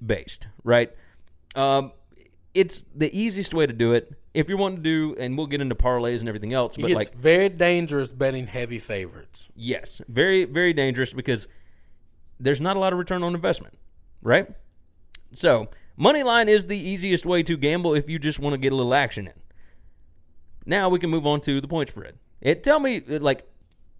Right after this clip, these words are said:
Speaker 1: which do you prefer, point spread or money line?
Speaker 2: Oh, I'm always a spread guy.
Speaker 1: That's, same here. Same
Speaker 2: Well,
Speaker 1: here.
Speaker 2: no, that's not true. If I like the dog, I'm, I mean, it just depends on the odds. I can't say I,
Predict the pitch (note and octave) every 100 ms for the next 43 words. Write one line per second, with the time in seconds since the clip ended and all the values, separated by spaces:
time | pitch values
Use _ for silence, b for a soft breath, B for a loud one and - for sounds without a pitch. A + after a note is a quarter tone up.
0 | - F#3 A#3 E3 E3 B2 A2+ G2+ E3 G3+
1 | G#3 E3 C3 A2 E2 D2+ A#2 A2+ C3+ A#2
2 | G#2+ F#2 - - F2 E2 - - - -
3 | - _ _ C3 C3 B2+ A#2 - F3 C3+
4 | G#2+ - B B - G#3 A3 F#3 G#3 G#3+
5 | E3+ E3 A2 - b b - F3 F3+ E3
6 | D3 D#3 E3 E3 B2 C#3+ D3+ F3+ G3 F#3
7 | - - D#3+ F3+ G#3+ A#3 A#3 - - A#3+
8 | A#3+ A#3 A#3+ B3 F#3 F3+ - G3+ - G3
9 | G3 D#3+